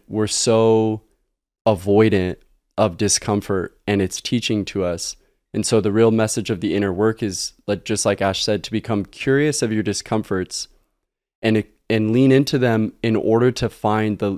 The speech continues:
greater liberation and happiness on the other side. And that's why the subtitle is An Invitation to True Freedom and Lasting Happiness, is because through sitting through your discomforts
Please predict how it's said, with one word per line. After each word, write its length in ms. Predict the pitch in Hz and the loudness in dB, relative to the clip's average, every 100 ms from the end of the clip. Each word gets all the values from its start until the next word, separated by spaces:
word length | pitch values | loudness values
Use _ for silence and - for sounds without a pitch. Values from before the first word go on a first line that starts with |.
| - | -8
greater 460 | 101 104 107 110 104 | 0 2 4 2 2
liberation 560 | 104 95 98 101 - | 0 0 0 0 -2
and 120 | 92 | -4
happiness 500 | 87 98 98 98 92 | -2 -4 -4 -6 -6
on 120 | 90 87 | -6 -6
the 100 | - | -8
other 200 | 87 85 | -8 -8
side. 320 | - 85 87 | -6 -8 -4
And 100 | 104 | -2
that's 200 | 104 - | -2 0
why 200 | 110 101 | 0 2
the 200 | 90 95 | -2 -4
subtitle 600 | - - 90 - 95 92 | -4 -8 -8 -4 -4 -4
is 160 | 90 90 | -6 -6
An 120 | 90 | -6
Invitation 760 | 101 107 110 - 95 85 87 | -2 -2 -2 -4 -4 -4 -8
to 100 | 85 | -10
True 380 | 95 - - 104 | -10 -10 -4 -4
Freedom 540 | 101 - 101 90 90 104 _ _ _ _ _ | -4 -4 -4 -4 -6 -12 _ _ _ _ _
and 100 | 107 104 | -2 2
Lasting 360 | 95 95 98 | 2 0 -6
Happiness, 600 | 95 95 - - - - _ _ _ _ _ | -2 -4 -4 -8 -10 -16 _ _ _ _ _
is 140 | - 101 | -8 -6
because 300 | 113 120 - | -2 0 -2
through 380 | - 120 117 117 | 0 2 4 2
sitting 380 | - 120 120 123 | 0 0 2 2
through 180 | 123 113 | 2 2
your 100 | 104 | 2
discomforts 840 | 101 - 117 110 92 92 - - | -2 -2 -4 -2 -4 -6 -10 -12